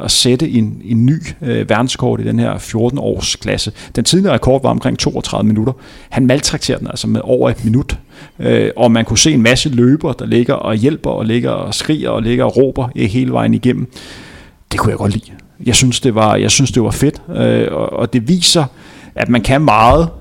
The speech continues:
med fællesskab, og man kan meget, øh, med det rigtige setup.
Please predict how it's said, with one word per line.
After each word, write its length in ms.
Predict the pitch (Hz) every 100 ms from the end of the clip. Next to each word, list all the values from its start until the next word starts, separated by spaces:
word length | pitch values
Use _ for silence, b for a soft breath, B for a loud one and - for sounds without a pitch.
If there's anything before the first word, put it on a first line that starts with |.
| -
med 140 | - 104
fællesskab, 600 | 180 180 - 147 104 -
og 80 | 117
man 100 | 107
kan 200 | 123 131
meget, 400 | 110 107 131 147 - -
øh, 200 | 120 110
med 160 | 110
det 280 | 110 110 107
rigtige 280 | 107 110 127
setup. 480 | - 104 - -